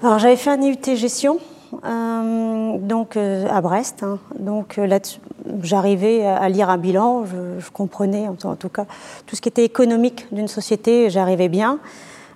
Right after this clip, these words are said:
Euh, j'ai eu la chance aussi de faire du sport de haut niveau, euh, et ça, ça m'a beaucoup aidée. Euh, j'arrive à comprendre,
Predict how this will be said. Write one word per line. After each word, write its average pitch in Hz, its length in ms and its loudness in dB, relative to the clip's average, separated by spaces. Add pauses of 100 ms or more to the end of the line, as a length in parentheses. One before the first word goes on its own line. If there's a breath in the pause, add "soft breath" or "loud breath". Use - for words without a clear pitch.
(120)
Euh, 214 260 2
j'ai 196 120 0
eu 233 60 2
la 226 140 2
chance 247 280 -4
aussi 233 240 -6
de - 60 -10
faire 220 220 0
du 220 80 -2
sport 233 340 0
de 220 80 0
haut 214 80 2
niveau, 226 340 2 (320)
euh, 202 420 -4
et 202 100 -4
ça, - 100 -8
ça 220 160 -2
m'a 202 140 2
beaucoup 214 300 0
aidée. 233 320 2 (240)
Euh, 196 440 -2 (760 loud breath)
j'arrive 220 520 2
à 214 100 2
comprendre, 247 1000 0